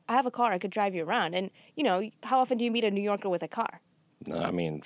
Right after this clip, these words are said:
Speaker 2: I, one out of ten?
Speaker 1: Exactly. So anyway, so he goes, "Okay, sure, I'll pay you eighty bucks." So he paid me eighty bucks a day to drive him around.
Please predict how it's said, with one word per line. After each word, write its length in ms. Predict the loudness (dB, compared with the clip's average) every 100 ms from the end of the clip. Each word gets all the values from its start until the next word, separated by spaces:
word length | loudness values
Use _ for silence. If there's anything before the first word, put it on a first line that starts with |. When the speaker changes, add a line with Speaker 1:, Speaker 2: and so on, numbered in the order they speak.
| -2
Speaker 2:
I, 120 | 0
one 240 | 4 6
out 80 | 6
of 80 | 4
ten? 300 | 4 2 2
Speaker 1:
Exactly. 480 | 0 2 2 0 -6 -6 -12 -10
So 320 | 0 4 4 0 -4
anyway, 640 | 0 2 2 2 0 -4 -8
so 200 | 0 2
he 120 | 2
goes, 260 | 4 4 2 2
"Okay, 360 | 2 4 2
sure, 340 | 2 0 2 2 0
I'll 120 | -2
pay 120 | 0
you 120 | 0 0
eighty 220 | 0 0
bucks." 500 | -2 0 0 -2 -8
So 140 | -2
he 140 | -2 0
paid 240 | 2 2
me 140 | 2 -2
eighty 240 | -2 0
bucks 580 | 0 2 2 -2 -10 -12 -16 _ -6
a 80 |
day 580 | 0 4 6 6 4 -2 -10 -20 _
to 60 | -6
drive 300 | 2 4 4
him 140 | 2
around. 480 | 2 2 2 2 0